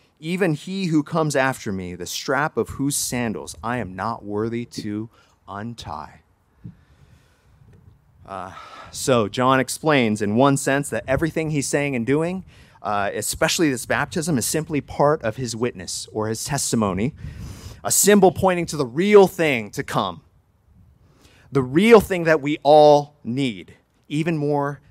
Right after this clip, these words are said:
than cleansing water. John's baptism rit-, ritual itself doesn't actually change anything, but here's how John's baptism did function. For those being dipped, it was like a public prayer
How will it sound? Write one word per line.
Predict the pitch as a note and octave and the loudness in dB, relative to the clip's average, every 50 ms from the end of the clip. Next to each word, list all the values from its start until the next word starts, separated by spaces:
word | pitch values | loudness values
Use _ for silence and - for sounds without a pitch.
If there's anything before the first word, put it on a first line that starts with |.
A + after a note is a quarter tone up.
| _ | _
than | - G#2+ A2 G#2+ | -10 -10 -8 -8
cleansing | - - - C3 B2+ C3+ B2+ - C#3 B2+ A#2 | -10 -6 -4 -2 0 0 0 0 -2 -2 -2
water. | G#2 F#2+ G2 G2+ F#2 - - - | -4 -4 -6 -8 -10 -12 -16 -14
John's | _ - C3 C#3+ D#3 D3+ C3 | _ 0 2 2 2 2 2
baptism | - B2+ A#2+ A#2+ - - C#3 A#2+ C3+ A#2+ A2+ | 0 0 -2 -2 -2 -6 -8 -6 -4 -2 -2
rit-, | A#2 C3 - - - - - | -2 -2 -4 -6 -10 -12 -14
ritual | B2 A2 A#2 C3 C3+ - - C#3 C#3+ D#3 E3 | -12 -6 -4 -4 -4 -4 -6 -6 -4 -4 -4
itself | - A2 - - - A#2+ B2 C#3 C#3 - - | -6 -8 -10 -6 -4 -2 -2 -2 -4 -6 -8
doesn't | B2 A#2+ A#2 C3+ C3 | -8 -6 -4 -2 -2
actually | B2+ B2+ - - - C3 A#2+ A2+ | -2 -2 -2 -6 -6 -6 -6 -6
change | - - - B2 C3 C#3+ D3 D3+ | -6 -6 -4 -2 -2 -2 -2 -2
anything, | D#3+ D#3+ E3 D#3 - F3 F#3 A#3+ C#4 - _ _ _ _ _ _ _ _ _ _ _ _ _ _ _ _ _ _ _ _ _ _ _ _ | -2 -4 -4 -6 -6 -6 -6 -6 -8 -10 _ _ _ _ _ _ _ _ _ _ _ _ _ _ _ _ _ _ _ _ _ _ _ _
but | - A#2+ | -6 -2
here's | B2+ F3 F3+ F3 | -2 -2 -2 0
how | G3 E3+ D#3 C#3+ | 0 0 0 0
John's | C3 D3 C#3+ C#3 C3+ C3 B2+ | 0 0 0 0 -2 -4 -2
baptism | C3 A#2 A2+ A2+ - B2+ A2+ A#2 G#2+ G2+ | -2 -2 -2 -2 -4 -6 -6 -6 -6 -4
did | - A2+ A2 - | -4 -4 -4 -2
function. | - A#2 G#2 A2 - - G#2+ A2+ C#3+ - _ _ _ _ _ _ _ _ _ _ _ _ _ _ _ _ _ _ _ _ _ - _ _ _ _ _ | -2 -4 -4 -4 -4 -6 -8 -8 -8 -8 _ _ _ _ _ _ _ _ _ _ _ _ _ _ _ _ _ _ _ _ _ -20 _ _ _ _ _
For | _ - A#2+ | _ -6 0
those | A2 B2 B2+ B2+ A#2+ | 2 2 2 2 2
being | B2+ C#3 C3 B2+ A#2 | -2 -2 -2 -4 -4
dipped, | G#2 A2+ A#2 - - _ - - - - - _ _ _ _ _ _ _ _ _ _ _ _ _ _ _ _ _ _ _ _ _ _ _ | -4 -2 -2 -2 -4 _ -14 -18 -18 -20 -20 _ _ _ _ _ _ _ _ _ _ _ _ _ _ _ _ _ _ _ _ _ _ _
it | - | -6
was | A2+ A#2 A#2+ | -6 -2 -2
like | B2 A#2 - | -2 -2 -2
a | A2+ | -6
public | - - - - C3 B2+ C3 B2+ - - _ | -6 -8 -8 -8 -6 -6 -6 -6 -6 -6 _
prayer | C#3 - - A#2+ G#2+ F2+ E2 D#2+ D#2 - | -6 -4 -2 -4 -4 -4 -6 -8 -12 -16